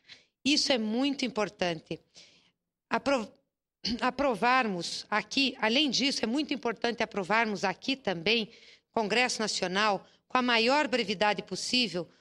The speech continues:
o projeto de decreto legislativo número dois mil e seiscentos de dois mil e dez, em tramitação na Câmara dos Deputados, que aprova o texto das notas reversais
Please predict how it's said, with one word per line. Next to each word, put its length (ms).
o 80
projeto 640
de 120
decreto 500
legislativo 960
número 320
dois 320
mil 240
e 60
seiscentos 680
de 100
dois 220
mil 140
e 40
dez, 440
em 140
tramitação 680
na 120
Câmara 420
dos 180
Deputados, 760
que 120
aprova 420
o 60
texto 480
das 260
notas 500
reversais 760